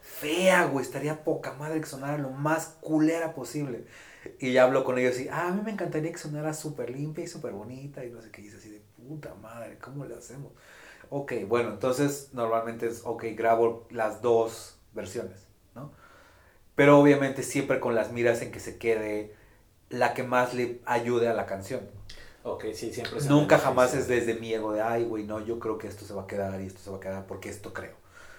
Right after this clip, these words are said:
Speaker 1: Siempre es como en función de la canción y después en función del disco, ¿no? O sea, así como, ok, esta canción, ¿cómo va a ir? ¿En dónde va a ir? ¿Antes y después de qué?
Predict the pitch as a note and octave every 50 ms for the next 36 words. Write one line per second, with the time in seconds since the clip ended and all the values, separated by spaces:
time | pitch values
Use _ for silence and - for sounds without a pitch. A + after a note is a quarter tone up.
0 | - - - _ - - C3+ C#3 C#3 C#3 C#3 B2+ C3 C3 - C#3 B2 A#2+ A#2 A#2
1 | - A#2+ A#2+ A#2 - - D3 C#3 C#3 C#3 C#3 C#3+ C#3+ - - B2+ A#2+ A2+ A2+ A2
2 | - A#2+ A#2+ A#2+ - D3 D#3 E3 F3 F3 - - E3+ F3 F#3+ E3 D3+ C3 - -
3 | - D3 C#3 C#3+ C#3+ C#3+ - - - - - A#2+ A#2 A#2 A#2 A2+ G#2+ G2+ - -
4 | B2 A#2+ A#2+ A#2+ A#2 G#2+ G#2 G#2 G#2+ C#3 C#3+ C#3 - - - - - _ _ _
5 | _ _ _ _ - A2+ B2 C#3 - B2+ - - - B2+ B2 A#2+ A#2+ C3+ C3+ C3
6 | A#2 A#2+ - - - - - _ _ _ - C3+ C3 C3+ - D#3 - C3 B2+ B2
7 | - D3+ C#3+ C#3 C#3 C3+ C#3 C#3+ C#3+ - - - - _ _ _ _ _ _ _
8 | _ _ _ _ _ _ _ _ _ _ - C#3+ D3 D3 C#3 C#3 C3+ C3+ C3+ C#3+
9 | C#3+ C#3+ C3 B2 C3+ C3+ C3+ C3 C3 B2+ B2+ B2+ C3+ C#3 C#3+ - C3+ C3 C3 C3+
10 | - D3+ C#3 - - C3 A2+ A#2 A#2 A#2 - A#2 A2 A2+ A2 - - G#2+ G2 G2+